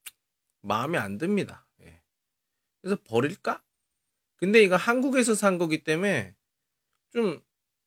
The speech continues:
<clears throat> 버리기가 좀 그래요. 예. 그냥 컴퓨터도 아니고 진짜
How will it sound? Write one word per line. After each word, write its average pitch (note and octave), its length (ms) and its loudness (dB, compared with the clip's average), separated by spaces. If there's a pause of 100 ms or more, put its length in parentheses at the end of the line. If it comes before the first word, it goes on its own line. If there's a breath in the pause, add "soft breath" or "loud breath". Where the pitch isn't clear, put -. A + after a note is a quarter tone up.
(280)
<clears throat> D#3 580 -12 (100)
버리기가 F3 640 0
좀 E3+ 180 -8
그래요. B2 500 -4 (840)
예. F2 160 -16 (840)
그냥 E3 460 4
컴퓨터도 F3+ 640 0
아니고 G2 680 -6 (1160)
진짜 A#2 580 0